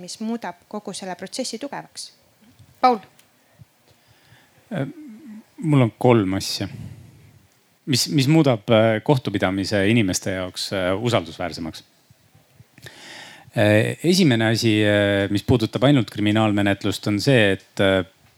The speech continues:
Speaker 3: tähendab, prokuratuur peab oma majja tagasi kolima.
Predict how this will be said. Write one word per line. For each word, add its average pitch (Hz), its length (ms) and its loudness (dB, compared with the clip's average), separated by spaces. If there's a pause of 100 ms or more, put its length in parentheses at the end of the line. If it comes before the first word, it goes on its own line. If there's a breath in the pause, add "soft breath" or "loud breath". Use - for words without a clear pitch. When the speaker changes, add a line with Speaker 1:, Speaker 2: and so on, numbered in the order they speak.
(260)
Speaker 3:
tähendab, 104 340 0
prokuratuur 120 680 4
peab 104 160 2
oma 123 200 4
majja 107 320 2
tagasi 104 400 2
kolima. 90 460 0